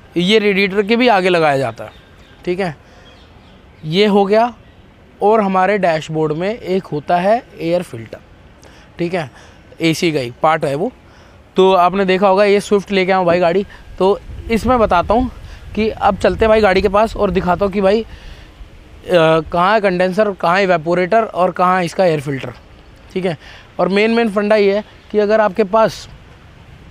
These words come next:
थोड़ा सा time हो, अपनी ना जैसे गाड़ी service करवाते हो, धुलवाते हो, तो यहाँ से ना condenser के ऊपर ना पानी मरवा दिया करो, ज़्यादा तेज़ pressure से नहीं, हल्के से थोड़े से तेज़ pressure से, ताकि जो इसमें गंद हो, मच्छर वच्छर हो,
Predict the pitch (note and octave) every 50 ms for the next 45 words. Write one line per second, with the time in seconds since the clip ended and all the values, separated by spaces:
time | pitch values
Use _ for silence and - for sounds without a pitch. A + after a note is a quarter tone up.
0 | - - - - - - - - - - - - - G#3 A3+ C4 C#4 B3+ C4 B3
1 | A3 G3+ F#3+ G3 F#3 D#3+ A#2+ - - - - - - - E3+ E3 G3+ G#3 G#3+ A3+
2 | A#3 G3+ G#3+ G#3 G3 A3 G3 G3 F3+ F#3+ G3+ F3 - F#3+ F3 F3 F#3 F3 - F#3+
3 | F3 E3+ D#3+ D#3 C#3+ F3 F3 E3+ D#3+ D#3+ D#3 D3+ D#3 D#3 D#3 - - D#3 E3+ F#3
4 | - - - - - - - G#3+ G#3 G3 F#3+ F#3+ G#3 G#3+ G3+ A3 A3+ A#3+ B3+ A#3+
5 | A#3 - A3 G3+ G3+ G3+ G3+ G#3 - A#3 A3 G3+ G#3+ G#3 F#3+ G3 G#3 G#3 A3+ A#3+
6 | G3+ G#3+ G3+ G#3+ A#3+ A#3 A3 F#3+ E3 D3+ C#3+ C3 C3+ C3+ C3+ D#3+ F#3+ A3 - -
7 | - - - - C#3 F3 E3+ F#3 A3+ B3+ A3 C4 C4 B3+ A3+ A#3 A#3+ A#3+ A#3+ B3
8 | A#3+ G#3+ B3 B3+ D4 D4+ - - - - - - - - B3+ C#4+ D4 D#4+ C#4 A#3+
9 | A#3+ F#3+ A#3 F#3+ F#3 G3 G3 F#3+ - F#3 F3+ F3 - - F3 E3 D3 F3+ E3+ -
10 | A#3+ B3 - - - - - - - - - G3+ G#3 G#3 - B3 G#3+ A#3+ A#3 G#3
11 | A#3+ A#3+ A3+ F#3 G#3 G#3+ A3 G#3+ F#3+ E3 F3+ F#3+ F#3+ G3 G3 G3+ - - - A3
12 | G#3 G3 F#3 - - G#3+ F#3+ F#3 A3